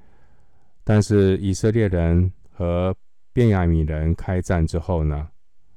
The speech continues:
以色列众支派他们就可能把约柜从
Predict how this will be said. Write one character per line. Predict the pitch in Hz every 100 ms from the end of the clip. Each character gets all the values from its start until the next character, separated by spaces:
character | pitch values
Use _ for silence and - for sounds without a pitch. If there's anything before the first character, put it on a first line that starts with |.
| - - - - - - - -
以 | -
色 | 85 104 95
列 | 92 87
众 | 95 87
支 | 92 87
派 | 90 87 80 76 78 -
他 | 85
们 | 82 80 78
就 | 78 87
可 | - 80
能 | 76 80
把 | 76 73 71 82 -
约 | 98 98
柜 | - 98 82 78 - - - - - - -
从 | - - 82 82 92